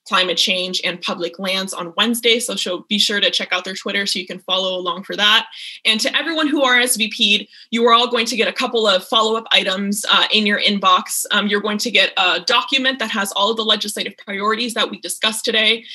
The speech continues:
It's going to talk about what the legislation is, who the sponsor is, and what the benefit of that, les-, that the, those pieces of legislation will be. Um, you're also going to get some contact information for all of the great partners that I mentioned that joined us today, in case you want to follow them on Twitter,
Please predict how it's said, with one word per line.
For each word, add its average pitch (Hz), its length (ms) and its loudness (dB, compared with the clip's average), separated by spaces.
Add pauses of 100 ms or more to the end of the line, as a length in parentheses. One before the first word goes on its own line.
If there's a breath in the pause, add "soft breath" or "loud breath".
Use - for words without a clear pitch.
(120)
It's - 100 -10
going 196 160 0
to 202 40 0
talk 202 180 -4
about 190 220 -4
what 254 140 2
the 262 80 0
legislation 220 800 0
is, 190 160 0
who 269 120 -6
the 247 80 -2
sponsor 202 400 -2
is, 190 120 0
and 185 80 -8
what 196 100 -10
the 196 80 -8
benefit 233 340 0
of 233 100 -2
that, 220 200 -2
les-, 226 220 -6
that 202 260 -4
the, 202 260 -4
those 220 260 0
pieces 226 220 -2
of 214 100 -4
legislation 202 580 -2
will 208 120 -8
be. 202 300 -4 (380 loud breath)
Um, 202 180 4
you're 208 200 0
also 220 400 2
going 208 280 0
to 214 160 -2
get 190 340 0
some 202 200 -4
contact 233 540 0
information 202 720 -2 (320 loud breath)
for - 180 -2
all 226 180 4
of 208 100 2
the 220 60 -4
great 208 260 0
partners 202 360 -4
that 185 120 0
I 170 60 -2
mentioned 190 420 0
that 190 140 -2
joined 220 280 2
us 226 120 0
today, 220 360 2
in 202 80 -4
case 208 220 0
you 214 60 -2
want 185 160 -4
to - 80 -20
follow 190 240 -4
them 175 160 -2
on 190 120 -6
Twitter, 269 440 4